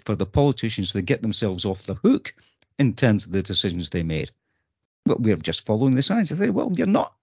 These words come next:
actually." And it was an absolute shambles. And, and even in terms of, before we get too precious about Scotland, we discover that Sadiq Khan,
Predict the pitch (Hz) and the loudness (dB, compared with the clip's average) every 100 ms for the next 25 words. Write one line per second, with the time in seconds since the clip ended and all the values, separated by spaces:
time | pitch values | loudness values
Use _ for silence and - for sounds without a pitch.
0 | - 147 - - - - - - - - | -2 -2 -2 -8 -6 -8 -10 -18 -20 -20
1 | - 196 202 - - - - - _ 185 | 2 6 6 2 -10 -20 -20 -20 _ 2
2 | 185 151 147 135 - 175 - - 123 117 | 6 6 6 6 4 0 0 -4 0 0
3 | - 135 185 202 101 - 160 - 151 - | 2 2 2 2 0 -2 -2 2 0 4
4 | 220 262 262 180 - 147 127 95 87 - | 6 8 8 4 4 2 2 0 -4 -2
5 | 117 101 92 - 101 - 127 123 90 85 | -2 0 -4 -4 -6 0 -2 0 -2 -2
6 | 82 - - 196 - 101 82 85 85 - | -4 -4 2 2 4 0 0 -2 0 2
7 | 214 127 - _ _ _ _ _ _ 101 | 2 0 -2 _ _ _ _ _ _ -2
8 | 95 - - 135 135 98 98 - 98 80 | -2 0 2 2 2 -2 -6 -6 -4 -2
9 | 87 | -4